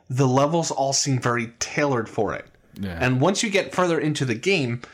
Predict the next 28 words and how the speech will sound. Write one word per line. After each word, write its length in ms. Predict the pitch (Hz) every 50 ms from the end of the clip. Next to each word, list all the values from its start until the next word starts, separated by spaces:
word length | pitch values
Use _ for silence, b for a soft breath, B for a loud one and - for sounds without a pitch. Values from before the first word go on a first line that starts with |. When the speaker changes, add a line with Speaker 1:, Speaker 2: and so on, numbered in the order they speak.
| B B B B
Speaker 1:
there 380 | 120 127 139 151 151 - - -
are, 420 | 131 135 139 135 135 131 127 - -
you 220 | 147 135 139 143
can 160 | 135 - 131
sometimes 360 | - 147 135 131 131 123 -
have 100 | 127 117
a 40 | 107 110
choice 420 | - - 151 131 113 101 - - - -
of 360 | 113 110 110 107 101 - - 110
what, 520 | 107 110 113 113 113 - - - - - - _ _ _ _ _ _ _ _ _ _ _ _ _ _ _ _ -
uh, 220 | - 107 107 101 104
vehicle 320 | 117 151 151 147 - 127 113
you 120 | 104 104
want. 300 | 101 95 82 78 - -
Like, 320 | 98 104 104 98 92 - -
you 60 | 107
know, 240 | 101 92 95 - -
you're 160 | 123 117 117
starting 300 | - - 147 135 117 120
a 40 | 113
bulldozer, 380 | 113 117 113 123 117 117 117
but, 160 | 117 117 113 - -
ooh, 120 | - 302
look, 280 | - 220 233 - - -
you 80 | 127
spotted 340 | - - - - 135 139 127
the 80 | 117 110
robot, 560 | 98 104 120 135 131 117 92 87 90 -